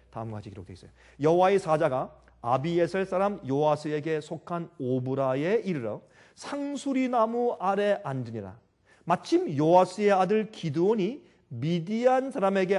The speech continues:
알리지 아니하려 하여." 아주 몰래, 밤에 몰래 밀을 포도주 틀에서 타작하더니. 이런 포도주 틀은 어디에 있습니까? 이런 골짜기 제일 깊은 곳 아래에 있어요. 왜요?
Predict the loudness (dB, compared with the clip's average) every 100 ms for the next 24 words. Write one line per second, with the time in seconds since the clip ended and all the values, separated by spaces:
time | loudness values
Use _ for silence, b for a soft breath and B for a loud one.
0 | 2 2 2 0 -4 -6 -2 -2 -2 -2
1 | -2 0 0 -2 -4 -6 -14 _ -18 -14
2 | -14 -16 -20 -20 -20 -12 -12 -12 -12 -12
3 | -12 -16 _ _ -12 -10 -10 -12 -16 _
4 | b b b 2 2 4 4 2 -2 -2
5 | 2 2 2 -4 -6 -4 -2 -2 -2 -4
6 | -4 -10 -6 -6 -6 -10 -12 -18 _ _
7 | _ _ _ _ _ -4 -2 -6 -4 0
8 | 0 -2 -6 -16 -10 -8 -6 -4 -2 -2
9 | -2 -4 -8 -10 -10 b b -4 -2 2
10 | 2 2 0 0 0 2 2 2 2 2
11 | 4 2 2 0 -2 -4 -4 -4 -4 -6
12 | -8 -12 -16 _ _ _ 4 6 2